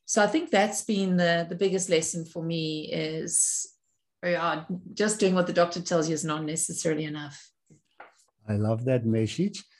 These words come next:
Speaker 2: for the simple reason that is what my tribe and our listeners are health coaches and wellness professionals.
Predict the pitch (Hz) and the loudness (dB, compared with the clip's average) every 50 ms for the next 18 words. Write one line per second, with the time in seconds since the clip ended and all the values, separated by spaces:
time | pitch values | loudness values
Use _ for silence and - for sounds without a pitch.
0 | - - - - - _ - 117 117 117 107 - - 139 135 139 135 156 147 135 | -20 -20 -20 -20 -20 _ -4 0 2 2 2 2 4 4 4 6 6 6 6 6
1 | 123 117 117 117 151 147 135 107 107 107 110 110 110 131 120 113 - - - - | 6 4 4 4 4 4 4 4 4 4 2 2 0 -4 -4 -4 -6 -12 -18 -20
2 | - - _ _ 113 110 101 107 107 107 107 110 123 127 - - 139 143 147 143 | -20 -20 _ _ -2 -2 0 0 0 2 2 2 2 0 0 2 2 2 2 2
3 | - 104 104 101 107 107 107 107 107 110 101 - - 117 110 123 143 165 165 - | 0 0 0 0 0 0 0 0 0 0 0 0 0 0 2 2 2 0 0 -4
4 | - - _ _ _ _ _ _ _ - - 110 107 101 98 98 95 101 104 104 | -10 -18 _ _ _ _ _ _ _ -12 -8 -6 -4 -2 -2 -2 0 0 0 0
5 | 101 - - 113 107 107 104 - - 143 139 - 107 104 104 101 104 104 104 113 | -2 -2 -2 -2 0 0 0 -2 -2 -2 -2 -2 -2 -2 0 0 0 0 2 2
6 | 117 110 117 - - 104 - - - 104 98 - - 107 107 131 156 160 - - | 2 2 0 -2 -6 -8 -6 -4 -2 -2 -2 0 0 0 0 2 0 -2 -4 -10